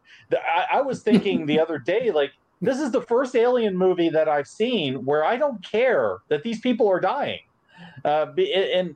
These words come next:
Speaker 1: and, you know, we care what happened, you know, even to, like, Dallas and Lambert. And, you know, and they might have been idiots, but we cared about them. We don't care
Speaker 2: <coughs>
Speaker 1: at, at all about most of these prisoners, and they're getting chopped up into diced liver by, uh,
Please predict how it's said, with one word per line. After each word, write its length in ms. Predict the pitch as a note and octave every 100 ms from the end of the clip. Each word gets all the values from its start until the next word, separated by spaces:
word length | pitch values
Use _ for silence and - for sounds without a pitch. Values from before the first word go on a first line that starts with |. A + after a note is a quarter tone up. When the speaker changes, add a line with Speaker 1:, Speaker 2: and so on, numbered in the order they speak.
| -
Speaker 1:
and, 120 | F#3
you 80 | F#3
know, 140 | E3
we 180 | E3 F3+
care 280 | A3 B3+ C#4+
what 140 | C4
happened, 400 | G3+ G#3 - F#3 E3+
you 220 | F#3+ F#3+
know, 160 | E3+ E3
even 300 | F#3+ G#3 F#3
to, 120 | F3+
like, 260 | D#3 C#3+ B2+
Dallas 540 | D3+ F3 F#3+ F3+ -
and 140 | D3
Lambert. 560 | C3+ D#3 G#3+ G3 G2+ E2+ _ _ - B2
And, 240 | D3+ D#3+ D3+
you 160 | D#3
know, 220 | D#3 C#3
and 120 | C#3+ D3+
they 100 | G3+
might 220 | G#3 G#3+
have 100 | F#3+
been 180 | E3+ E3
idiots, 400 | C4+ G#3+ D3 -
but 160 | D#3
we 140 | D3 D#3+
cared 280 | G#3+ D#4 F4
about 280 | A2 F#2
them. 180 | - F#2 - - -
We 140 | C#3+ A3
don't 240 | D#4+ A#3+
care 140 | - -
Speaker 2:
<coughs> 300 | - - C#3+
Speaker 1:
at, 80 | - -
at 160 | D#3 - -
all 560 | A3 D#4 F#3 F#2+ E2 - _ _ -
about 400 | E3 F3+ E3+ - - -
most 300 | A3 C#4 B3
of 60 |
these 220 | G3 F3 D3+
prisoners, 600 | - C#4+ A#3+ D#3+ B2+ C3+
and 180 | D#3+
they're 160 | E3 G3
getting 340 | F#3 A#3 G3+ D3
chopped 360 | - G#3+ G#3+
up 220 | A3 G#3+
into 180 | F3+ E3+
diced 360 | D#3+ F#3+ G3 -
liver 300 | F#3 G#3 F#3+
by, 360 | F3+ E3 D#3 -
uh, 280 | C#3+ C3+